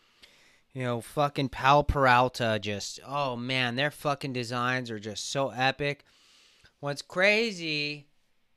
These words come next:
is, uh, you know, I, I, I saw about seven, eight years ago when I was living in Kauai, on Hawaii,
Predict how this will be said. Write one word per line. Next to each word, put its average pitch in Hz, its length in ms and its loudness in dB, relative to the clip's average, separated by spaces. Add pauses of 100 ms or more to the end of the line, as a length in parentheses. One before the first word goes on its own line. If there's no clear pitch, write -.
is, 139 360 -4
uh, 120 360 2
you 147 160 0
know, 165 120 4
I, 151 280 6 (120)
I, 143 280 8
I 170 200 10
saw 151 580 10
about 135 380 4
seven, 170 400 8
eight 156 200 6
years 175 280 0
ago 143 260 0
when 135 80 -2
I 131 60 0
was 127 140 -4
living 147 240 -4
in 127 80 -6
Kauai, 139 600 6
on 123 120 -2
Hawaii, 127 540 2